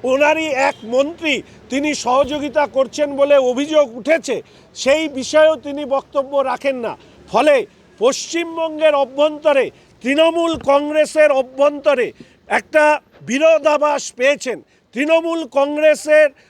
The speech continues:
যারা বিধায়ক জন্মসূত্রে হিন্দু এবং বাঙালি, বাংলাদেশের বাঙালি সংখ্যালঘু হিন্দুদের উপর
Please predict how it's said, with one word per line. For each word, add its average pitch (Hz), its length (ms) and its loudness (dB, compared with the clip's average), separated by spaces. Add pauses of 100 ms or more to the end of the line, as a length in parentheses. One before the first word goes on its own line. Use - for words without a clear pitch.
(100)
যারা 285 380 0
বিধায়ক 247 560 0 (280)
জন্মসূত্রে 285 840 -2
হিন্দু 285 420 -4
এবং 277 420 0
বাঙালি, 269 480 0 (440)
বাংলাদেশের 302 880 2 (340)
বাঙালি 302 680 0 (100)
সংখ্যালঘু 294 760 -2
হিন্দুদের 285 640 0
উপর 277 360 0